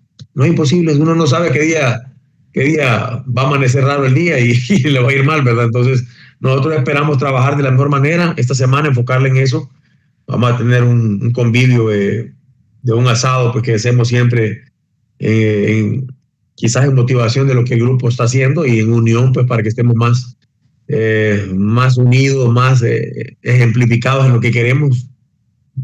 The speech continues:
platicar de lo que viene y enfocarlo en lo que verdaderamente, pues, eh, se nos avecina. Ayer la junta directiva entró a la cancha, pues, ya a hacer un ofrecimiento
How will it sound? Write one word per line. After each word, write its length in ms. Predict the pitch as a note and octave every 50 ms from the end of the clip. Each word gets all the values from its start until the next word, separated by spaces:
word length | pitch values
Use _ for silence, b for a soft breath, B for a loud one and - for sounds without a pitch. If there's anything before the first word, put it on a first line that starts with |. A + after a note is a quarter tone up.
| - B2+ - -
platicar 540 | - A#2 G#2+ G2+ - G#2+ F#2+ - B2+ B2+ C3
de 60 | C3 C3
lo 140 | B2 A2
que 380 | G2 A#2 A2 G#2+ G2 G2 - - G#2+
viene 440 | A2+ B2 B2+ C3 D3 E3 E3+ D#3+ C3 A2+
y 300 | G#2+ G#2 G#2 G#2 G#2 G#2+
enfocarlo 600 | A2+ A#2 B2+ A#2+ B2 A#2+ A#2 A#2+ C3 D3+ D3 B2+
en 60 | A#2
lo 100 | A2 G2+
que 80 | G#2 A2+
verdaderamente, 520 | G#2+ G#2 A2+ A2 G#2+ A#2 A#2+ A#2+ B2+ G#2
pues, 540 | - A#2+ G#2 - - - _ _ _ _ _ _
eh, 100 | C#3 -
se 140 | G2+ A#2+ A#2
nos 120 | A#2 A2+
avecina. 520 | A2+ A2+ G#2+ - - C#3 D#3+ D#3 D3 C3+ B2
Ayer 280 | G#2+ A2+ A#2+ B2+ C3 B2
la 160 | A#2 A#2 A2+
junta 200 | A2+ B2 B2 C3
directiva 400 | C3 B2 A2+ G2+ - C3 C3 C3
entró 240 | A#2+ A#2 - A#2+ B2
a 40 | A#2+
la 140 | A#2+ A2+ G2+
cancha, 320 | B2 B2 B2 B2 B2+ A2
pues, 140 | - A#2+ A2+
ya 60 | A#2
a 40 | A#2
hacer 160 | A2+ B2 B2
un 80 | B2 B2
ofrecimiento 800 | A#2+ G#2 A#2 A2+ A2 A#2 A#2 B2 B2 A#2+ A#2+ B2 A#2+ G#2+ G2+